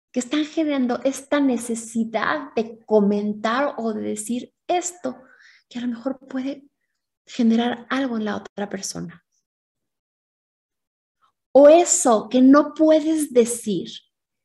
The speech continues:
qué miedos y qué culpas encuentras que están en ti que no te permiten expresar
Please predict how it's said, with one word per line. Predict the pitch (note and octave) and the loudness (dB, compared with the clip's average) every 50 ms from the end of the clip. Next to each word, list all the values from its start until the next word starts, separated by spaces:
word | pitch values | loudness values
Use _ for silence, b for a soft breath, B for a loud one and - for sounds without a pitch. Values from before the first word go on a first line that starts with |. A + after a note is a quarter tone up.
| _ _ _ _ _ | _ _ _ _ _
qué | C#4+ C#4+ D4 | 4 4 6
miedos | C#4+ C#4+ C#4 C#4 C4+ C4 B3 A3+ A3 G#3 G#3 A#3+ A#3 - - _ | 6 6 6 8 6 6 6 4 0 -2 -4 -6 -8 -10 -6 _
y | - A3+ - | -6 -6 -6
qué | - C#4 C4+ - _ _ | -8 -12 -12 -12 _ _
culpas | _ D4+ E4 E4+ D#4 D#4+ - - G3 F#3+ G#3 - - - - _ _ _ _ _ _ _ _ _ _ _ _ _ _ _ _ _ _ _ _ _ | _ 0 0 0 0 -2 -4 -6 -8 -6 -8 -12 -14 -16 -16 _ _ _ _ _ _ _ _ _ _ _ _ _ _ _ _ _ _ _ _ _
encuentras | A3+ A#3 A#3 A3+ A#3 - B3+ B3+ B3 A#3 A#3 A#3 A#3+ A#3+ | 0 0 0 0 -2 0 0 0 0 0 -2 -4 -4 -6
que | - - F#3+ | -8 -10 -10
están | - - A3+ A#3 A#3 | -6 -2 0 0 2
en | B3 B3 B3+ B3 | 2 0 0 -2
ti | - A#3 A#3 A3+ | -2 -4 -4 -4
que | - A#3 A3+ | -4 -4 -2
no | A3 A#3+ C4+ C4+ - | -2 -2 -4 0 -2
te | D4+ D4+ | -2 -2
permiten | D4+ D4+ C4 B3 A#3+ B3 C4 C#4+ C#4 C#4+ C#4+ C4+ | 4 4 4 4 4 2 0 0 -2 -2 -2 -2
expresar | B3+ B3 B3 - - _ - A3+ A#3 A3+ A3+ - C4 D4 E4 E4 - | -2 -4 -6 -12 -14 _ -4 -2 -2 -2 -2 -4 -2 -2 -4 -4 -6